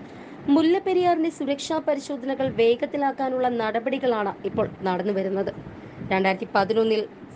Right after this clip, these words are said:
സുപ്രീം കോടതി നിയോഗിച്ച വിദഗ്ധ സംഘം അണക്കെട്ടിൽ സുരക്ഷാ പരിശോധന നടത്തിയിരുന്നു. രണ്ടായിരത്തി പതിനെട്ടിൽ വീണ്ടും പരിശോധന നടത്തണമെന്ന് സുപ്രീം കോടതി ഉത്തരവിട്ടിരുന്നുവെങ്കിലും തമിഴ്നാടിന്റെ നിസ്സഹകരണം മൂലം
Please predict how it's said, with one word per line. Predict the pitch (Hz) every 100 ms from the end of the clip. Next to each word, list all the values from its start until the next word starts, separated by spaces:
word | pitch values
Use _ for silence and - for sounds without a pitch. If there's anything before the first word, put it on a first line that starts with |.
| -
സുപ്രീം | 220 330 330
കോടതി | 330 302 294
നിയോഗിച്ച | 285 277 269 262 -
വിദഗ്ധ | 247 240 247 285 302
സംഘം | 277 247 233 180 - - - -
അണക്കെട്ടിൽ | 202 190 233 226 226
സുരക്ഷാ | - 226 240 - 254
പരിശോധന | 254 220 220 254 226 190 -
നടത്തിയിരുന്നു. | 185 170 190 185 202 - - - - - - -
രണ്ടായിരത്തി | 285 302 311 392 392 -
പതിനെട്ടിൽ | 311 294 330 330 311
വീണ്ടും | 262 277 302 320
പരിശോധന | 285 269 277 320 311
നടത്തണമെന്ന് | 294 269 254 269 262 254
സുപ്രീം | 247 262 247 277
കോടതി | 277 254 247 247 -
ഉത്തരവിട്ടിരുന്നുവെങ്കിലും | 233 - 285 247 240 277 277 277 254 226 202 185 - - - -
തമിഴ്നാടിന്റെ | 214 214 233 226 220 220
നിസ്സഹകരണം | 220 226 277 269 285 254 254
മൂലം | 247 240 233